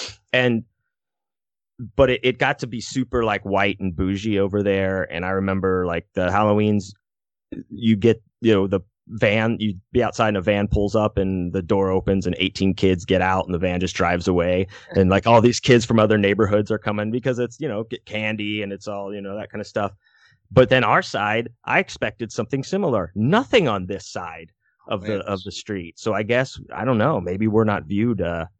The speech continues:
Speaker 1: as having good candy. Maybe there's a legend I don't know about. If I'm living on this side,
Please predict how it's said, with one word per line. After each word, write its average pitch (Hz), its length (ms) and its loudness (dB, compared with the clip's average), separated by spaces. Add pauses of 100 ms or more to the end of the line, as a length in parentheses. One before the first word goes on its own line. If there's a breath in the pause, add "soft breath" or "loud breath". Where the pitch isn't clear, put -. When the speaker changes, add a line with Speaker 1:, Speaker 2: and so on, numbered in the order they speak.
(460)
Speaker 1:
as 92 220 0
having 98 280 -2
good 90 220 -4
candy. 110 420 -2
Maybe 107 240 0
there's 107 220 2
a 95 60 -2
legend 92 420 0
I 117 80 2
don't 127 160 0
know 123 160 2
about. 135 420 -2
If 101 180 -12
I'm 90 200 -4
living 107 260 2
on 95 160 0
this 104 140 -2
side, 95 340 -2